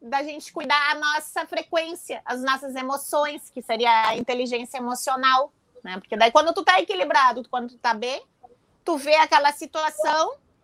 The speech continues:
e tu vai conseguir direcionar melhor a tua vida. Agora, se tu já vem com aquela carga emocional começando o dia,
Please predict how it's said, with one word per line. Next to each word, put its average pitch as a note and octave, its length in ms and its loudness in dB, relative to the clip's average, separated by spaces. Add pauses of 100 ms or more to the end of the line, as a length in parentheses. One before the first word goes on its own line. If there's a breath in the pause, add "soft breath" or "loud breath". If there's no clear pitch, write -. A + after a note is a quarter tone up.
(160)
e F#4 80 -8
tu G4+ 160 -6
vai F4+ 200 -2
conseguir F#4 580 -8
direcionar D4 520 0
melhor A3 280 2
a G#3 80 -2
tua G#3 140 -4
vida. E3+ 400 -12 (260)
Agora, A#3 380 4
se B3 160 -6
tu C#4 120 -4
já C4 180 4
vem B3+ 300 -2 (1120)
com B3 60 4
aquela A#3+ 420 4
carga C4 420 4
emocional B3 560 -4
começando C4 520 -4
o B3+ 80 -8
dia, B3+ 440 -4